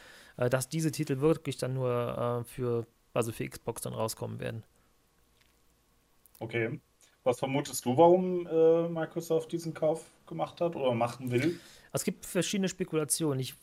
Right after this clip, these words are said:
Speaker 1: ähm, die, weshalb das Ganze gemacht wird. Also zum einen ist es halt so, dass, äh, die mit, mit Blizzard halt und dem Battle net sehr viele User,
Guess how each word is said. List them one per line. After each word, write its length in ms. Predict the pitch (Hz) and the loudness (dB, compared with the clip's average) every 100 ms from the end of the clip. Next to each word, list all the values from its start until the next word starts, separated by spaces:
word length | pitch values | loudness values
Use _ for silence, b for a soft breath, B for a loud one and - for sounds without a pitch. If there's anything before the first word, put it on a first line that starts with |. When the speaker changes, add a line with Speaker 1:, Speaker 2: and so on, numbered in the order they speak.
| - | -4
Speaker 1:
ähm, 420 | 175 165 165 180 151 | 2 2 2 -4 -14
die, 540 | 180 190 156 175 156 170 | -12 -10 -10 -8 -8 -6
weshalb 420 | 156 151 160 151 - | 0 0 4 2 0
das 140 | 147 | -2
Ganze 260 | 147 139 143 | -2 -2 -4
gemacht 240 | 139 135 | -6 -4
wird. 100 | 135 | -4
Also 140 | 135 | -4
zum 280 | 135 - 156 | -6 0 0
einen 360 | 139 170 190 202 | 2 2 2 0
ist 120 | 175 | -2
es 120 | 170 | 0
halt 160 | 165 151 | 0 0
so, 140 | 160 | 0
dass, 320 | 156 156 - | 0 0 0
äh, 440 | 156 147 151 151 147 | 0 2 2 2 0
die 160 | 143 | -2
mit, 380 | 143 139 - 151 | -4 -4 -8 -8
mit 240 | 147 131 127 | -6 -4 2
Blizzard 460 | 160 175 170 143 | 4 4 2 0
halt 260 | 143 143 143 | -2 -2 -4
und 380 | 147 139 - 135 | -6 -6 -6 -4
dem 400 | 135 135 127 127 | -4 -6 -6 -2
Battle 260 | 147 135 | -2 0
net 220 | 123 120 - | -2 -2 -4
sehr 220 | 131 127 | -4 -4
viele 180 | 135 127 | -4 -4
User, 520 | 135 131 127 120 | -2 2 2 0